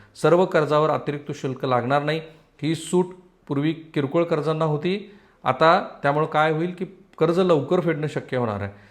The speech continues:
सिबिल अपडेट, पेमेंट डिफॉल्ट दरमहा पंधरा तारखेपर्यंत अपडेट होतील. पूर्वी अंतिम मुदत नव्वद दिवसाची होती.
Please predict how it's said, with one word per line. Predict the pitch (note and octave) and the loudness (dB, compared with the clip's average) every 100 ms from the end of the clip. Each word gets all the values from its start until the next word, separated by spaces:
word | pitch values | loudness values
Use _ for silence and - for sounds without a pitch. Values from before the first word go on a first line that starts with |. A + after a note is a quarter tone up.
| _ | _
सिबिल | - D#3 E3 | -2 0 4
अपडेट, | D#3 A#2+ B2 G#2+ - | 4 4 0 -2 0
पेमेंट | D#3 D#3+ F3 D#3 | 0 4 2 0
डिफॉल्ट | D3 D#3+ E3 D#3+ | -2 2 2 0
दरमहा | B2+ C#3+ C#3+ C#3+ D3+ C3+ A#2+ - - | 0 0 2 2 0 -2 -8 -6 -4
पंधरा | C3 C3 D#3+ E3 - - - | 0 6 6 6 2 -14 0
तारखेपर्यंत | C#3+ C#3 D3 C#3 C#3 | 0 2 -2 -2 -2
अपडेट | C3 A2 D3+ D#3 | -4 0 0 0
होतील. | D3+ E3 E3 - - _ - | -2 -2 -4 -10 -20 _ -2
पूर्वी | C#3+ E3 | 0 2
अंतिम | C#3+ C#3+ C3+ E3 | 2 0 -2 -4
मुदत | D#3 D3 D#3+ D3+ | -2 0 -2 -2
नव्वद | B2+ D3 | 0 0
दिवसाची | D3 C#3+ D3 C#3 D3+ | 0 -2 -4 -4 -2
होती. | C#3 C#3+ E3 | -2 -2 -8